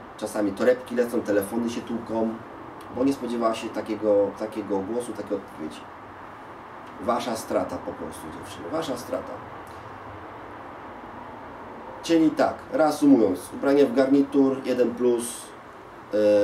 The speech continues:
skręcenie karków było, znaczy, ja mówię to w nawiasie, skręcenie karków, obracanie się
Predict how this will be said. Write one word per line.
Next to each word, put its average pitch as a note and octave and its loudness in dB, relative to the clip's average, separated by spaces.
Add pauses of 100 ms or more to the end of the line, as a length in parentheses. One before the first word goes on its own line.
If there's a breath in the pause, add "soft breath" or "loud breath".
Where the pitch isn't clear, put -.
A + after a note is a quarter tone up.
(1300)
skręcenie B2+ 0
karków A#2 0 (400)
było, G#2+ 6
znaczy, A2 0 (220)
ja A2 0
mówię A#2 4
to G#2 0
w G2 -2
nawiasie, G#2+ 0
skręcenie G2+ -2
karków, G2+ -4
obracanie G2+ -2
się G2 -2